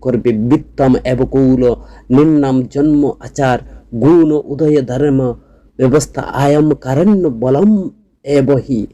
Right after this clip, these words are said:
যে মানুষ তার গায়ের জোরে ধর্ম প্রয়োগ করবে, সে নিজেকে ধার্মিক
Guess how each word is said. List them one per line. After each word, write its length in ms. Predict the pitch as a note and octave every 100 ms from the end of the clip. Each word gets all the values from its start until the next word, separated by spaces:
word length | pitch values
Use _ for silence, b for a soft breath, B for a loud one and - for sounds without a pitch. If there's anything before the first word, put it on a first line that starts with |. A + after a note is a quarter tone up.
| _ _ _ _ _ _ _ _ _ -
যে 60 |
মানুষ 340 | E3 F3 G3 -
তার 180 | G3+ E3 b b b -
গায়ের 380 | - F3+ G#3 D3+
জোরে 340 | E4 C3+ G2+ - _ _ _ B2 A2+
ধর্ম 380 | C3 B2 A2 - _ _ _ _ _
প্রয়োগ 260 | - F3 F#3 - -
করবে, 380 | A#2+ - - - _ _ _ -
সে 180 | -
নিজেকে 460 | D3 C#3 C#3+ C3+ D3+
ধার্মিক 520 | B2+ A2+ C3 D#3+ F#3+